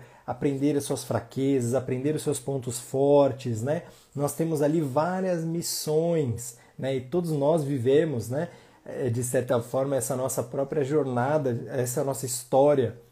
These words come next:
né? É, conectando com algo que eu vou falar lá, lá na frente, todos nós temos a nossa própria, a nossa própria, a nossa própria lenda pessoal para ser vivida,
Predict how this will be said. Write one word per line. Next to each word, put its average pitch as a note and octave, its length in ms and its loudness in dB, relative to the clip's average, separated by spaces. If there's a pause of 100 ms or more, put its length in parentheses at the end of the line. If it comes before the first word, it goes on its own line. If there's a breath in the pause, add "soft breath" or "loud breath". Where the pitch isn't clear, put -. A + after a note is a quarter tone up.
(180)
né? A#2+ 300 -4 (440 soft breath)
É, A2+ 800 0
conectando B2 460 -4
com B2 100 -4
algo A#2+ 200 0
que B2 80 -8
eu A#2 60 -2
vou A#2 80 -4
falar A#2+ 300 2
lá, C#3+ 260 -2 (100)
lá B2+ 160 2
na C3 100 -2
frente, D3+ 640 -4 (280 loud breath)
todos E3+ 200 0
nós E3+ 320 -2
temos F3 340 0
a D#3 80 0
nossa F3+ 360 -4
própria, F#3+ 720 0 (360 loud breath)
a - 160 -14
nossa E3 300 -6
própria, G3 480 -2
a C3+ 1600 -4
nossa D3 220 -2
própria E3+ 320 0
lenda D3+ 600 4
pessoal A#2+ 760 2
para A#2+ 140 0
ser A#2 180 -4
vivida, G#2 640 -2